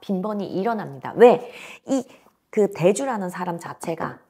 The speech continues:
타고나기를 내가 태어난과 동시에 혈족 관계, 배우자 관계, 자식 관계에선 아까도 계속 얘기했지만 내가 너한테 살을 치든 상대가 나한테 살을 쳐. 그래서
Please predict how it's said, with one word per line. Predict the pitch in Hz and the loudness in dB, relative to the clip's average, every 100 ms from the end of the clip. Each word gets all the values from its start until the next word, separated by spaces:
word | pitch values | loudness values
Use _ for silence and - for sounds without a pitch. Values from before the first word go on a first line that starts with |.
| - | -14
타고나기를 | - 269 240 165 127 - 190 170 139 - | -6 -4 -4 -6 -10 -6 -4 -4 -6 -10
내가 | - 190 233 226 | 0 0 0 -6
태어난과 | 220 233 240 208 202 - | -8 -10 -8 -8 -10 -10
동시에 | 143 143 - 175 156 - | -12 -14 -6 -6 -6 -10
혈족 | - 254 262 285 - | -10 -6 -6 -6 -8
관계, | - 160 165 156 135 _ _ - | -10 -10 -8 -10 -12 _ _ -2
배우자 | 175 220 247 233 175 | 0 0 -2 -4 -8
관계, | 147 139 156 | -12 -12 -14
자식 | - 143 156 - | -12 -12 -12 -12
관계에선 | - 139 147 156 - 165 - - _ _ | -10 -10 -8 -8 -6 -10 -10 -20 _ _
아까도 | 180 233 226 | -2 0 0
계속 | 196 151 170 143 | 0 -8 -8 -12
얘기했지만 | 131 147 - 156 - _ | -8 -10 -10 -14 -16 _
내가 | 156 185 208 220 | -2 -2 -2 -8
너한테 | 170 135 160 220 220 185 | -8 -4 -2 -2 -4 -10
살을 | 165 - 156 170 | -12 -12 -8 -10
치든 | - - 143 - _ | -10 -12 -12 -12 _
상대가 | - 240 254 233 202 | -10 -8 -6 -6 -8
나한테 | 151 127 143 160 | -12 -14 -14 -16
살을 | - 180 175 165 | -14 -8 -8 -8
쳐. | 143 | -10
그래서 | 170 202 185 | -4 -4 -4